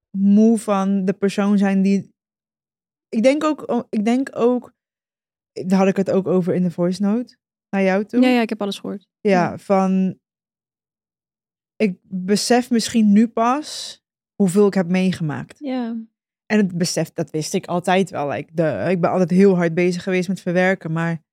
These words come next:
Speaker 2: En ook dat is niet gek dat je dat nu voelt, na dat je sowieso je reiki hebt gedaan,
Speaker 1: De
Speaker 2: dat
Speaker 1: rust
Speaker 2: hele
Speaker 1: is er eindelijk.
Speaker 2: Ja, de rust is
Speaker 1: Precies
Speaker 2: er.
Speaker 1: wat jij zegt.
Speaker 2: Ja, het komt allemaal naar boven nu.
Speaker 1: Alleen het is, ehm, ja,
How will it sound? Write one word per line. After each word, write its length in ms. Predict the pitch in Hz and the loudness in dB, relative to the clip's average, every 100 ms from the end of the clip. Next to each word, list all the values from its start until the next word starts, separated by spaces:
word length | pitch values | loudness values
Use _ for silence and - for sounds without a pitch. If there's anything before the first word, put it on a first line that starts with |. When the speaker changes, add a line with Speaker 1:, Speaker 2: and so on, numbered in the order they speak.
| - | -8
Speaker 2:
En 100 | 254 | -2
ook 140 | 262 240 | 0 0
dat 180 | 247 302 | 0 -4
is 120 | - | -4
niet 160 | 220 | -6
gek 200 | - 208 | -4 -4
dat 120 | 208 208 | -4 -6
je 60 | |
dat 140 | 208 196 | -6 -2
nu 200 | 196 196 | -2 -2
voelt, 400 | - 240 202 190 | -2 -2 -2 -2
na 380 | 185 175 175 - _ _ | -6 -4 -8 -10 _ _
dat 160 | - 196 | -10 -8
je 80 | 196 | -6
sowieso 320 | 190 190 185 | -4 -4 -2
je 120 | 180 | -2
reiki 640 | 170 196 - 214 208 208 220 _ _ _ _ | -2 -4 -4 -4 -4 -6 -10 _ _ _ _
hebt 200 | - 202 | -10 -10
gedaan, 480 | - 214 202 196 202 202 | -8 -4 -2 -2 -2 -2
Speaker 1:
De 40 | |
Speaker 2:
dat 160 | 185 175 | -2 2
Speaker 1:
rust 200 | 202 220 | 2 2
Speaker 2:
hele 80 | 208 | 2
Speaker 1:
is 100 | 190 | 2
er 80 | 196 | 2
eindelijk. 440 | 190 190 190 185 | 2 2 4 4
Speaker 2:
Ja, 260 | 185 294 226 | 4 2 0
de 80 | 214 | 0
rust 260 | 220 226 - | 0 -2 -2
is 220 | 240 - | -2 0
Speaker 1:
Precies 200 | 240 330 | 2 2
Speaker 2:
er. 40 | 302 | 2
Speaker 1:
wat 100 | 269 | 4
jij 160 | 226 | 2
zegt. 300 | 214 202 180 | 4 2 0
Speaker 2:
Ja, 200 | 247 254 | -2 -2
het 140 | 202 - | -4 -6
komt 120 | 233 | -6
allemaal 240 | 247 240 | -2 -2
naar 100 | 196 | -2
boven 240 | 185 - 185 | -2 -4 -6
nu. 240 | 175 208 | -8 -8
Speaker 1:
Alleen 340 | 214 196 202 196 | -2 2 4 2
het 180 | 196 208 | 0 -2
is, 300 | 190 - 208 | -4 -4 0
ehm, 840 | 196 185 180 175 180 175 170 170 156 _ _ _ _ _ _ _ _ _ _ _ _ _ - _ _ _ _ | 2 2 2 0 -2 -2 -2 -4 -6 _ _ _ _ _ _ _ _ _ _ _ _ _ -20 _ _ _ _
ja, 380 | 226 254 175 | -6 -4 -6